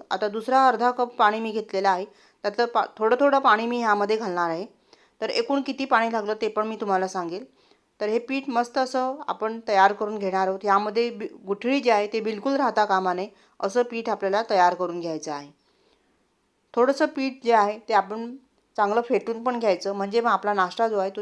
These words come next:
छान असा जाळीदार होईल. तर इथे आपण इनो किंवा सोड्याचा वापर करणार नाही आहोत. तर असा मस्त असा पौष्टिक नाश्ता आपल्याला इथे तयार करायचा आहे. दोन कप पाणी मी इथे घातलेलं आहे. आता हे पीठ बघा मस्त असं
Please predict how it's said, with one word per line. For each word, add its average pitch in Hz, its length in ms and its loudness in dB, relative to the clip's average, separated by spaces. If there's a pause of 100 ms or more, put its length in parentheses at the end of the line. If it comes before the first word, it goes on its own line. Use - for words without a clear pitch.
(140)
छान 214 220 0
असा 214 160 -6
जाळीदार 190 420 2
होईल. 185 240 -8 (540)
तर 226 40 -2
इथे 247 260 -2
आपण 277 300 4 (100)
इनो 226 260 0
किंवा 240 240 0
सोड्याचा 208 420 2
वापर 208 320 2
करणार 190 400 2
नाही 180 280 -2
आहोत. 147 240 -4 (520)
तर - 120 -6
असा 240 220 2
मस्त 254 340 0
असा 285 180 -2
पौष्टिक 269 560 -2
नाश्ता 220 280 0
आपल्याला 208 280 2
इथे 208 280 -2
तयार 175 240 4
करायचा 165 400 -4
आहे. 151 120 -14 (220)
दोन 233 280 2
कप 285 200 4
पाणी 226 260 2
मी 240 160 -4
इथे 220 140 -2
घातलेलं 190 380 0
आहे. 190 200 0 (960)
आता 196 160 -2
हे 214 120 0
पीठ 247 320 -6
बघा 180 300 0
मस्त 220 320 -4
असं 269 160 0